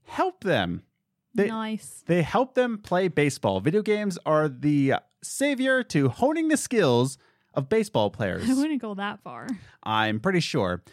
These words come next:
Speaker 1: So, former Philly Hunter Pence, I'm not gonna call him
Speaker 2: Ooh.
Speaker 1: San Francisco Giant
Speaker 2: Ugh.
Speaker 1: Hunter Pence, former Philly
Speaker 2: Yeah.
Speaker 1: Hunter Pence has come forward.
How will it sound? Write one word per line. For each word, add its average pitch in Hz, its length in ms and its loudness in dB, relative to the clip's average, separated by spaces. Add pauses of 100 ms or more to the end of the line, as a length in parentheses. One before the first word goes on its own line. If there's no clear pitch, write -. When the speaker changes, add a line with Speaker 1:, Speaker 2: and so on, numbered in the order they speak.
(220)
Speaker 1:
So, 165 640 0
former 320 640 0
Philly 127 840 2 (120)
Hunter 123 380 2
Pence, 95 460 -2
I'm 143 120 0
not 214 140 0
gonna 120 280 0
call 123 300 2
him 101 120 2
Speaker 2:
Ooh. - 40 -2
Speaker 1:
San 107 240 0
Francisco 101 420 -6
Giant 95 720 -2
Speaker 2:
Ugh. 254 220 -6 (360)
Speaker 1:
Hunter 98 300 -2
Pence, - 480 -6 (120)
former 294 640 -4 (160)
Philly 117 520 -2
Speaker 2:
Yeah. 226 480 -6 (100)
Speaker 1:
Hunter 113 300 0
Pence 101 400 -2 (300)
has 151 340 2
come 285 200 0
forward. 160 500 2